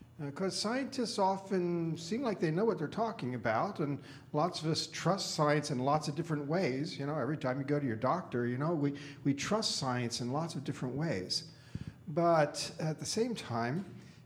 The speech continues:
if we feel like what science is telling us is running counter to what the Bible is telling us, obviously we, we say, "Oh boy, now, now I don't know quite how to handle this." And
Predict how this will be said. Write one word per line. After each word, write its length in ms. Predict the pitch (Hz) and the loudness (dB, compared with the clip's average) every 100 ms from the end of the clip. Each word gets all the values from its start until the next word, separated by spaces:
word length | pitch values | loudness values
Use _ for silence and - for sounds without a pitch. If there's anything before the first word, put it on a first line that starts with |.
| - | -2
if 260 | 175 160 - | 0 0 2
we 120 | 151 | 0
feel 500 | 147 - - 226 269 | 0 -6 -4 -2 0
like 540 | 220 160 143 156 - 151 | 2 4 4 2 -2 2
what 440 | 151 151 - - | 4 2 -2 -6
science 720 | - - 156 170 185 170 - | -2 -2 0 0 0 -2 -2
is 300 | 143 135 - - | -2 -2 -4 -8
telling 500 | - 180 190 117 90 | -8 -4 -2 -2 -4
us 480 | 95 - - - - - - - - - - | -6 -4 -2 -4 -8 -18 -20 -20 -20 -20 -6
is 640 | - 160 156 135 120 - - - - | 0 4 4 4 2 -4 -10 -16 -2
running 340 | 160 185 170 | 2 4 4
counter 800 | 151 - 202 220 220 143 107 107 | 2 0 0 0 0 -2 -2 -4
to 120 | - 151 | -2 -2
what 140 | - | 0
the 80 | 135 | -2
Bible 640 | 117 151 196 165 147 127 | 0 0 0 0 0 0
is 140 | 120 - | -2 -6
telling 420 | - 104 104 98 | -6 -4 -4 -2
us, 220 | 135 - - - - 208 | -2 -2 -6 -18 -8 -2
obviously 580 | 226 233 180 160 175 | 0 0 -2 4 4
we, 260 | 180 170 165 | 6 6 4
we 220 | 160 143 | 2 -2
say, 180 | - 127 | -2 -2
"Oh 180 | 139 135 101 | -2 -4 -2
boy, 180 | 143 127 | 0 2
now, 340 | 135 143 131 | 0 0 -2
now 160 | 123 139 | -4 -2
I 80 | 135 | 0
don't 180 | 131 | 0
know 260 | 120 123 123 - | 0 -4 -6 -6
quite 220 | - 139 | -2 -2
how 140 | 135 143 | 0 -2
to 80 | |
handle 320 | 139 196 175 110 | -2 0 0 -2
this." 460 | 92 - - - - - - - - - - - - | -4 -4 -6 -6 -12 -20 -20 -20 -20 -20 -20 -18 -4
And 280 | 170 170 | 2 2